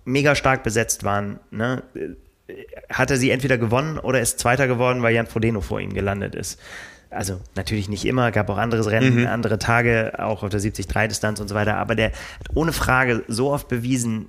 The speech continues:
Speaker 1: dass er ganz, ganz oben mitspielen kann. Und ich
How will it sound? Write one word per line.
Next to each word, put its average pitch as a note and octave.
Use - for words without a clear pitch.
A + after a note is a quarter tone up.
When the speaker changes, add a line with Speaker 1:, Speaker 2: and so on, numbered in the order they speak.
Speaker 1:
dass A2+
er A2
ganz, C3+
ganz C#3
oben A#2+
mitspielen G2+
kann. G#2
Und A2+
ich -